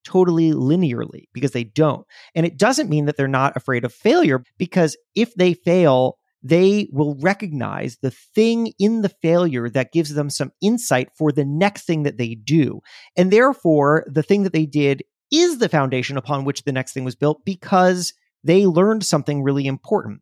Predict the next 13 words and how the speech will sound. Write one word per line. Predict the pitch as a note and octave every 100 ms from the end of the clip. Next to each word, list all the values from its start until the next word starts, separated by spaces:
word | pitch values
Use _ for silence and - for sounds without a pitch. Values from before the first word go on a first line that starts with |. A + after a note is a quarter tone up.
| -
This | D#3+ E3+
is |
how | D#3+ C#3+
Stuart | - F3 D3 -
Butterfield | F3 F3+ - C3 B2 - -
launches | B2+ D3 D3 A#2+
a | B2 A#2+ - - -
video | C#3 A#2+ G#3+ A3
game | C3+ B2+
company | A#2 B2 B2 B2+
that | A#2+
goes | C#3 C3
nowhere, | B2+ D3 A#3 D#3 B2